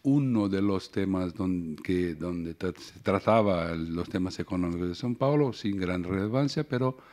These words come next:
central en la estrategia del Estado. Como ustedes lo bien conocen, central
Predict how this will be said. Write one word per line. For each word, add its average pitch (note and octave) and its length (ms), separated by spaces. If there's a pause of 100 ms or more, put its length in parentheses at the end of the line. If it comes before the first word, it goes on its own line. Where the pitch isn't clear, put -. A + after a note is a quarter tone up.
(300)
central B2 760
en A2 120
la G#2 80
estrategia G#2+ 520
del G2+ 140
Estado. - 400 (500)
Como A2+ 360 (800)
ustedes F#2+ 260
lo F#2 180 (140)
bien F#2+ 280
conocen, A#2+ 540 (440)
central G2 580